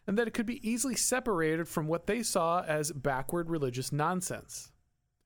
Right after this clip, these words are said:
What has now become clear is that Americans separated from that Christian consensus don't maintain some form of enlightened post-Christian secular humanism,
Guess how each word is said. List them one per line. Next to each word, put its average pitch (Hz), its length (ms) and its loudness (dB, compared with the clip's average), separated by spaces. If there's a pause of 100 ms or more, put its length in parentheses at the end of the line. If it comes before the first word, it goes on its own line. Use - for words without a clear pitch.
(140)
What 196 160 2
has 190 180 0
now 277 180 2
become 240 320 0
clear 190 460 0
is 185 180 0
that 202 160 2
Americans 196 800 0
separated 180 580 2
from 170 220 -2
that 156 220 -2
Christian 151 380 -2
consensus 190 680 0 (120)
don't 247 260 0
maintain 214 500 0
some 190 260 0
form 190 280 0
of 175 140 0
enlightened 156 640 0
post-Christian 156 840 2
secular 135 440 -2
humanism, 147 600 -2